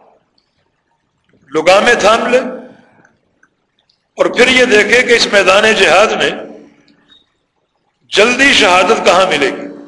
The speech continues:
یہ تیزی، عمل کی تیزی، یطلب الموت مظانہ، جہاں جلدی موت مل جائے، جلدی شہادت حاصل ہو جائے، اس طرف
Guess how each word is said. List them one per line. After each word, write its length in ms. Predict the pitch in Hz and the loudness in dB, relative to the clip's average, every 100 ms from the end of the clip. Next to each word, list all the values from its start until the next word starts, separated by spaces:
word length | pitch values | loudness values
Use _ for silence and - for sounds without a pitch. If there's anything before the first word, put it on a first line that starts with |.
| - _ _ _ _ _ _ _ _ _ _ _ _ _ | -20 _ _ _ _ _ _ _ _ _ _ _ _ _
یہ 180 | 165 - | -10 -4
تیزی، 340 | 202 208 202 196 | 0 2 2 0
عمل 300 | 208 220 208 | 0 0 0
کی 120 | 180 | -2
تیزی، 380 | 151 143 - - - - - _ _ _ _ _ _ _ _ _ - | -2 -4 -6 -14 -16 -20 -20 _ _ _ _ _ _ _ _ _ -4
یطلب 360 | 202 202 202 | -2 -2 -2
الموت 380 | 180 170 180 185 | -2 2 2 2
مظانہ، 760 | 175 156 165 202 175 170 - - - - _ _ _ _ _ _ _ _ _ _ _ - | 0 0 2 2 0 -6 -6 -14 -18 -20 _ _ _ _ _ _ _ _ _ _ _ -2
جہاں 200 | 180 208 208 | 0 0 0
جلدی 340 | 202 233 254 | 0 0 0
موت 300 | 208 208 214 | 2 0 0
مل 180 | 190 196 | -2 0
جائے، 220 | 156 143 | 0 0
جلدی 360 | 147 196 233 233 | 0 0 2 0
شہادت 460 | 175 156 175 180 170 - - - | 2 2 2 -2 -4 -14 -16 -2
حاصل 260 | 156 160 175 | 0 2 0
ہو 160 | 156 202 | 2 2
جائے، 200 | 151 123 - - - _ _ _ _ _ _ _ _ _ _ _ _ _ - | 0 -2 -10 -18 -20 _ _ _ _ _ _ _ _ _ _ _ _ _ -8
اس 160 | 233 202 | -4 -2
طرف 200 | 208 | -2